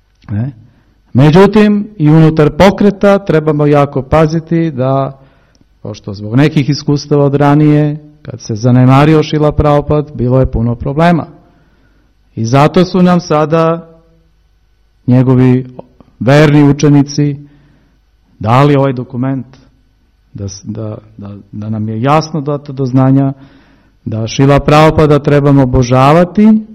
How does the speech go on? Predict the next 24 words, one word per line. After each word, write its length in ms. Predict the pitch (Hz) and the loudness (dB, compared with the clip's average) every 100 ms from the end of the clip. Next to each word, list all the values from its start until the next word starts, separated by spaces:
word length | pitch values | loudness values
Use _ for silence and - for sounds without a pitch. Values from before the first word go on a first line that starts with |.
| - - _ | -20 -20 _
kao 180 | 107 104 | -8 0
murti 520 | 135 160 160 175 160 | 2 2 0 -6 -6
i 80 | 135 | -6
sve, 320 | - 143 156 | -8 -6 -6
ali 240 | 123 120 117 | -8 -10 -8
takođe 600 | 113 113 151 147 156 156 156 - _ _ _ | -10 -2 -2 0 0 -2 -8 -20 _ _ _
na 60 | - _ _ - | -20 _ _ -2
prvom 320 | 139 147 143 | 2 4 6
mestu 440 | 143 143 - 143 | 4 2 -2 -2
njegov 400 | 127 139 135 131 | 2 2 2 2
mut 340 | 123 170 202 - | 4 6 4 2
poprimiti. 720 | 170 151 143 139 123 - 113 - _ _ _ _ _ _ _ _ _ _ | -2 0 2 2 0 -4 -20 -20 _ _ _ _ _ _ _ _ _ _
Znači, 320 | 117 117 - | -10 -6 -4
dobro 400 | 120 151 180 175 | 2 4 6 4
proučavati 640 | 170 165 165 170 165 165 156 | 4 2 2 2 2 2 0
njegovo 340 | 156 151 151 | 2 2 2
učenje 480 | 151 151 147 147 147 | 2 2 4 4 2
i 460 | 135 165 165 - - | 2 2 2 -2 -4
propovedati 920 | - 135 147 139 165 202 208 202 185 | -2 0 2 4 4 6 4 2 2
isto 440 | 170 160 - 131 113 _ _ _ _ _ _ _ _ - | 0 -2 -6 -8 -10 _ _ _ _ _ _ _ _ -8
u 100 | 123 | -6
skladu 400 | - 139 135 131 | 0 2 4 2
s 120 | - | 2
njegovim 580 | 131 123 120 117 113 | 0 2 0 -2 -4